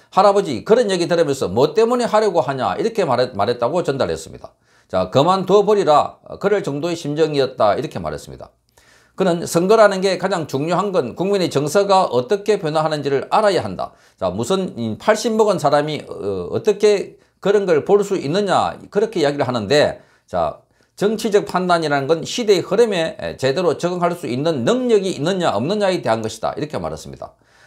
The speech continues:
"나이 자체가 중요한 건 아니다." 이렇게 말했습니다. 자, 정리를 하면 지금 자신은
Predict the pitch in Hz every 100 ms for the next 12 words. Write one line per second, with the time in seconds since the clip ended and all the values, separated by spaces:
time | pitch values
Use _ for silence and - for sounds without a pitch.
0 | _ - 147 175 170 165 165 131 - 117
1 | 135 131 104 90 170 160 98 110 85 69
2 | 64 - 62 - _ _ _ 85 87 110
3 | 123 165 156 165 127 95 - _ - 147
4 | 120 151 - 180 151 247